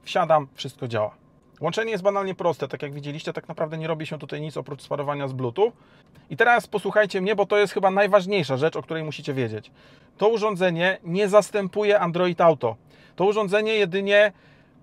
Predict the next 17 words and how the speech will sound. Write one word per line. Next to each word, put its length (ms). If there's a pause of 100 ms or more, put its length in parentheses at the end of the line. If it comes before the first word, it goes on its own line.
pozwala 440
połączyć 540
telefon 420
bezprzewodowo 920
z 100
samochodem, 640
w 80
którym 320
już 300
Android 440
Auto 260
jest, 400 (200)
tylko 220
działało 600
przy 140
użyciu 280
kabla. 320